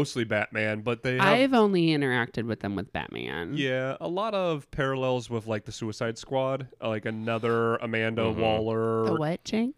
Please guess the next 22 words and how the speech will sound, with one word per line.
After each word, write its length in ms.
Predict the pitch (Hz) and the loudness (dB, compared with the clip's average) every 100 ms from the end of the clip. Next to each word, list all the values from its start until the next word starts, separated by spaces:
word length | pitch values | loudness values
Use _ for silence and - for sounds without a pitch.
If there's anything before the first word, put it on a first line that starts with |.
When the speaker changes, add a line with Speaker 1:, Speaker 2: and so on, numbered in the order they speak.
| _ | _
Speaker 1:
Suicide 680 | - - 123 127 151 147 | -20 -12 -10 -8 -6 -8
Squad? 480 | - - 160 165 185 202 | -10 -10 -8 -6 -8 -8
Speaker 2:
Mm-hmm. 220 | 196 220 294 _ _ | -8 -8 -12 _ _
Speaker 1:
What'd 160 | 196 208 | -14 -14
I 40 | |
say? 220 | - 110 113 _ _ | -14 -16 -16 _ _
Speaker 2:
Squad, 340 | - - 131 | -18 -12 -12
squad, 320 | - - 170 160 | -14 -10 -10 -10
squad. 300 | - 175 180 | -14 -10 -4
Speaker 1:
Squad, 160 | 139 | -4
squad, 160 | - 170 | -2 -4
squad, 200 | - 285 | -4 -6
squad. 280 | - 349 107 | -4 -2 -2
Speaker 3:
Squad, 220 | - 185 | 2 2
squad, 200 | 349 415 | 4 2
squad. 160 | - 247 _ _ _ | 0 -18 _ _ _
Speaker 1:
Uh, 840 | 123 123 123 120 110 107 107 104 107 | 0 2 4 2 0 0 -2 -4 -6
another 400 | 131 143 143 135 | -2 0 2 2
Amanda 380 | 127 120 117 117 | 2 2 2 0
Waller 480 | 110 110 110 110 113 | 0 0 0 -2 -4
kind 260 | - 107 101 | -4 -6 -4
of 260 | 98 98 | -8 -10